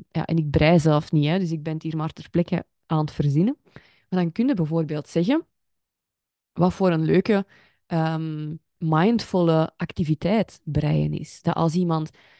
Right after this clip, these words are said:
een manier zoekt om een keer weg te komen van alle schermen bijvoorbeeld, eh, dat breien ideaal is. Als iemand een manier zoekt om,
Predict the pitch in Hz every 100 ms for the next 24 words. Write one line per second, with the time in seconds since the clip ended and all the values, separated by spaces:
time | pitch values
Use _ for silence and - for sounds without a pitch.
0 | _ - 165 165 170 233 247 185 190 -
1 | 165 160 165 - 160 151 214 - 240 -
2 | 160 160 156 160 - 160 151 - - 180
3 | 240 185 156 156 151 156 156 - - -
4 | _ - - _ - 160 156 165 147 160
5 | 175 175 - 165 151 165 180 160 - -
6 | 165 165 185 175 165 - 156 156 180 214
7 | 185 185 - 165 165 170